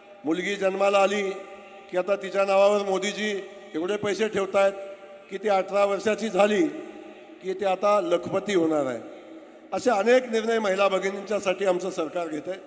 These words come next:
आणि खास करून एक आमच्या सरकारनं, मोदीजींनी घेतलेला निर्णय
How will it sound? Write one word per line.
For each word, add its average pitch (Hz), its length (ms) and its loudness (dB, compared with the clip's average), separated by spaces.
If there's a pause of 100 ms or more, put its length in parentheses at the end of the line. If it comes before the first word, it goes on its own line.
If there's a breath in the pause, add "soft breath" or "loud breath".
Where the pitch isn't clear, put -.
(540 loud breath)
आणि 175 120 -8
खास 190 300 0
करून 214 240 -2
एक 214 140 2 (500)
आमच्या 185 680 2
सरकारनं, 190 520 -2
मोदीजींनी 180 460 -4
घेतलेला 180 400 -2
निर्णय 175 460 -4